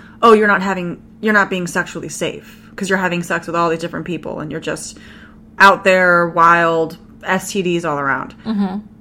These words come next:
Speaker 1: That's actually not true.
Speaker 2: No, it's
Speaker 1: Research has
Speaker 2: not.
Speaker 1: shown that people in polyamorous relationships are more likely to make safe sex, consensual choices than someone who's in a monogamous relationship that cheats.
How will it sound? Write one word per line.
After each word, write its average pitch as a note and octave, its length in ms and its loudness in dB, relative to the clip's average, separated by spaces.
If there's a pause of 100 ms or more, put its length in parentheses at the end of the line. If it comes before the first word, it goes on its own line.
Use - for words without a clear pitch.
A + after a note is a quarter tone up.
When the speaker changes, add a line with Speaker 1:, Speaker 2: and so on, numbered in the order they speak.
(140)
Speaker 1:
That's F#3+ 220 0
actually G#3 320 0
not F3 140 2
true. A3+ 240 0
Speaker 2:
No, G#3 160 2
it's A#3 120 -2
Speaker 1:
Research A3 120 -2
has F#3+ 160 2
Speaker 2:
not. - 100 -2
Speaker 1:
shown F#3 520 2 (120)
that E3+ 260 0
people G#3+ 320 -6
in F3+ 260 -4 (280)
polyamorous G3 760 0
relationships E3+ 680 -4 (420)
are F#3+ 120 0
more G3+ 340 2
likely G3+ 340 0
to F#3+ 120 -8
make E3+ 180 -4
safe F3 400 -2 (100)
sex, - 600 -8 (240)
consensual F3 540 -8
choices B3 640 -4 (400)
than F#3+ 320 4
someone F#3+ 400 0
who's F#3+ 160 -2
in F#3 80 -2
a F3+ 40 -2
monogamous F3+ 480 0
relationship E3+ 460 -4
that C#3+ 160 -6
cheats. - 500 -10